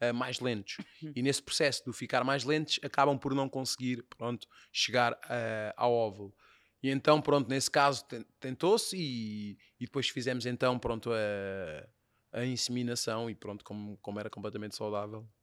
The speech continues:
Speaker 2: Espetacular, obrigada por este esclarecimento,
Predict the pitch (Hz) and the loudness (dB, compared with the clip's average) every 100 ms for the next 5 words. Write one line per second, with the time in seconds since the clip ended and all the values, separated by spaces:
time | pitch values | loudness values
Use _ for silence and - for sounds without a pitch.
0 | _ - - 196 170 - 160 165 180 185 | _ -10 -2 -2 0 2 4 4 4 4
1 | 185 185 185 - - 185 - 175 170 185 | 4 2 -6 -6 -4 -6 -6 -4 -4 -6
2 | - | -8